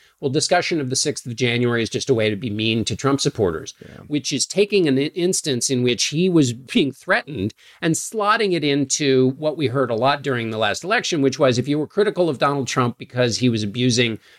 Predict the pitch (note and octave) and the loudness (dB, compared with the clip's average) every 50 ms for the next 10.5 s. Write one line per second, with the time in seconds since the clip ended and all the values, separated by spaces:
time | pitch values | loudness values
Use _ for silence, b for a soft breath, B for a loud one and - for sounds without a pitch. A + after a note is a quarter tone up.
0 | b - - C3+ B2+ A#2 G#2+ F#2 - - B2 C3 B2 - - - - - - D3+ | b -4 0 2 2 2 0 -4 -4 -2 0 0 0 0 -2 -4 -6 -6 -4 -2
1 | B2+ A#2+ A#2+ A#2+ A2 F#2 A#2+ G#2 G2 B2 A#2 A2 G#2 F2 G#2+ G#2 G2+ - - E3+ | -2 0 0 0 0 -2 -2 -2 0 0 -2 -2 -2 -4 -6 -6 -6 -4 0 0
2 | F3+ D3 - - C3 A#2+ G#2+ - - _ _ - G2 F#2+ G3+ G3 F#3 D3 C3+ D3 | 0 0 0 2 2 2 0 0 -4 _ _ -10 -6 -2 2 2 2 4 4 2
3 | C#3 C3 B2+ C3 D3 D#3 D#3 D3+ B2 B2 B2+ B2 A2 - - G#2 - - G#3+ F#3+ | 2 4 4 4 4 4 2 2 2 4 2 2 2 0 -4 -2 2 4 4 4
4 | - - - - - - D#3 D3 C#3+ - - D#3 C3+ G#2 B2+ A#2 - - C#3+ D#3+ | 4 0 -6 -12 -12 -4 -2 -2 0 0 0 0 0 0 -2 -6 -4 -2 0 2
5 | D3 B2+ A2+ A#2 A#2+ A#2 C#3 B2+ A2+ A#2 A#2 A2 - - G2+ - F3+ F#3+ E3 A2+ | 2 2 0 0 0 0 0 0 0 0 -2 -4 -6 -12 -8 -4 -2 -2 -2 -2
6 | F#2+ F#2 - - b b b b b b b b - - G3 G3+ G#3+ A3 C4 A#3 | -4 -8 -10 -12 b b b b b b b b 0 2 4 4 4 2 0 0
7 | G#3 A3 G#3 F#3 - - - - _ _ - F3 F3 D#3+ D3+ C#3+ B2 C#3 - - | 0 0 0 0 -2 -2 -2 -4 _ _ -6 -2 0 2 2 2 0 -2 -4 0
8 | E3 D#3+ D#3 C#3+ A#2+ - E3 E3 E3 D#3+ D3 B2+ - D#3 C#3+ B2+ C3 B2 A#2+ A#2+ | 2 2 2 2 2 0 0 0 0 0 -2 -2 -2 0 2 4 4 4 4 4
9 | A#2 A2 G#2 - A2+ G#2+ G2+ - - C#3+ A#2 - - - G#2 F#2+ C3 B2 C3 C#3+ | 2 2 0 -2 -4 -6 -4 -4 -2 -2 -4 -4 -8 -10 -6 -2 0 2 2 2
10 | C#3 A#2+ G#2 F#2 F#2 F#2 E2+ F2+ - - | 2 2 2 0 -2 -4 -4 -8 -14 -18